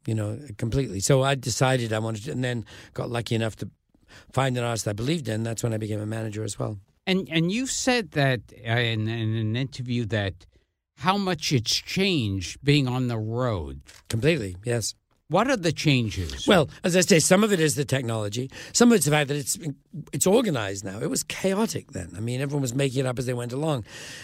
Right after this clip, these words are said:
Speaker 1: I mean, there is, there are aspects of it that have maybe become too corporate and too organized on a grand scale, you know, with crazy three hundred dollar ticket prices and, you know, um, all that stuff. It's just got very elaborate now. But, um,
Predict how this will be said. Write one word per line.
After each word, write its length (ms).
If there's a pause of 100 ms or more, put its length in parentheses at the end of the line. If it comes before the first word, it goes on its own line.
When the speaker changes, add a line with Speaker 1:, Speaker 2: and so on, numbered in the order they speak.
(140)
Speaker 1:
I 80
mean, 280 (180)
there 100
is, 140
there 220
are 40
aspects 480
of 120
it 120
that 120
have 80
maybe 260
become 240
too 220
corporate 440
and 80
too 140
organized 480
on 80
a 60
grand 440
scale, 480 (460)
you 60
know, 80
with 180 (140)
crazy 560 (320)
three 160
hundred 200
dollar 200
ticket 320
prices 460
and, 240 (340)
you 80
know, 220 (440)
um, 320
all 240
that 140 (180)
stuff. 420
It's 200
just 240
got 120
very 420 (320)
elaborate 560
now. 240 (480)
But, 300
um, 320